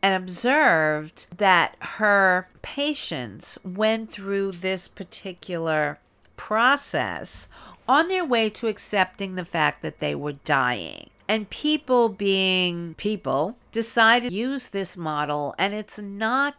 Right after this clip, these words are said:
correct. First of all, the stages of grief make it sound as if you go neatly or orderly from one stage to the other.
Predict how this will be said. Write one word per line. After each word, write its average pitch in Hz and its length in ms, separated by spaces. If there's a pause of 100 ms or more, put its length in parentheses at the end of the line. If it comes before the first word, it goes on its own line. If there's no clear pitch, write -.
correct. 240 680
First 277 380
of 190 140
all, 160 440
the 180 140
stages 185 920
of - 220
grief 135 580 (360)
make 185 400
it 285 140
sound 170 380
as 190 180
if 170 160
you 190 120
go 165 480
neatly 165 920
or - 320
orderly 160 560
from 156 340
one 156 420
stage 151 580
to 156 100
the 143 180
other. 104 400